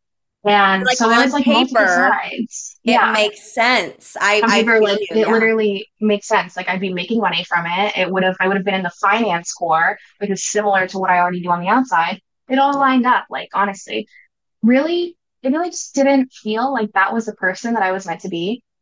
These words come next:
Speaker 1: And I know
Speaker 2: Mm.
Speaker 1: that, like, you and I are both, like, we're hippie and everything. And I'm, I'm sure that
Speaker 2: Yes.
Speaker 1: your listeners will get this. And, like, the people, if you don't get it, like, I'm sorry for you.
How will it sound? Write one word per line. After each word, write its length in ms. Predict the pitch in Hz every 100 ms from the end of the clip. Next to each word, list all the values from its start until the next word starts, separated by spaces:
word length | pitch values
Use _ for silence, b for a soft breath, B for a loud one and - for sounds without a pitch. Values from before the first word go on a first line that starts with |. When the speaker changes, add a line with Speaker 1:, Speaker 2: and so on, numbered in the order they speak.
| _
Speaker 1:
And 80 | 220
I 100 | 214
know 260 | 208 311 196
Speaker 2:
Mm. 40 |
Speaker 1:
that, 140 | 233 220
like, 240 | 202 185 _
you 180 | - 214
and 80 | 214
I 100 | 208
are 140 | 202
both, 260 | 196 196 -
like, 200 | 196 190 _ _ _ -
we're 220 | 220 214
hippie 560 | - 196 185 226 240 254
and 100 | 233
everything. 540 | 233 247 262 269 285
And 260 | 202 190 -
I'm, 280 | 202 202 196
I'm 100 | 208
sure 280 | 196 - 196
that 120 | 214
Speaker 2:
Yes. 60 | 220
Speaker 1:
your 160 | 208 185
listeners 500 | 175 - 208 208 208
will 220 | 196 185
get 160 | 160 -
this. 500 | 220 262 302 - - _ _ - B B 220
And, 120 | 220
like, 200 | 202 196
the 100 | 220
people, 460 | - 226 208 233 226
if 120 | 226
you 140 | 208
don't 280 | 180 185 196
get 120 | 208
it, 200 | 220 240
like, 120 | 208
I'm 140 | 190 202
sorry 340 | - 180 190
for 140 | 202 214
you. 480 | 208 208 208 208